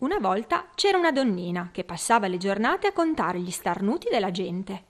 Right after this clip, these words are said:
Poi riferiva alle amiche i risultati dei suoi calcoli e tutte insieme ci facevano sopra grandi chiacchiere.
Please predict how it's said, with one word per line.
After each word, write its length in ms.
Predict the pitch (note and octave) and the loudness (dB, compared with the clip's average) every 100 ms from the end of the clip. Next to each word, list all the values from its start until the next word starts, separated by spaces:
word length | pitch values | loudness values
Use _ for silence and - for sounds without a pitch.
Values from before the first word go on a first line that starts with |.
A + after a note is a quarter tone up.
| _ | _
Poi 220 | - B3+ | 2 4
riferiva 440 | B3 F#3 F#3 F3+ F3+ | 4 0 -4 -4 -2
alle 140 | F3+ | -2
amiche 340 | F3 G#3 - F3+ | 0 0 -2 -6
i 20 | |
risultati 540 | F3 F#3 F3 B3 B3 | -6 -6 0 0 0
dei 120 | F#3 | -4
suoi 240 | F#3 - B3 | 0 2 2
calcoli 680 | - D#4 F4+ F4 D4+ D4 - | 2 2 2 0 -4 -6 -4
e 120 | G#3 | -4
tutte 320 | A#3+ D4+ - | -2 -6 -4
insieme 600 | F#3 F3+ - G3+ A#3+ A3 | -4 -4 0 2 2 0
ci 140 | G#3 F#3 | -4 -8
facevano 500 | E3+ - F#3 F3+ E3+ | -6 -4 -2 -4 -6
sopra 520 | - G3+ - F3 D#3+ - | -6 -6 -4 -10 -10 -8
grandi 600 | F#3 F#3 G3+ F#3 F3+ F3+ | -4 0 0 -2 -6 -8
chiacchiere. 640 | - - - - E3 F#3+ | -8 -8 -12 -14 -14 -16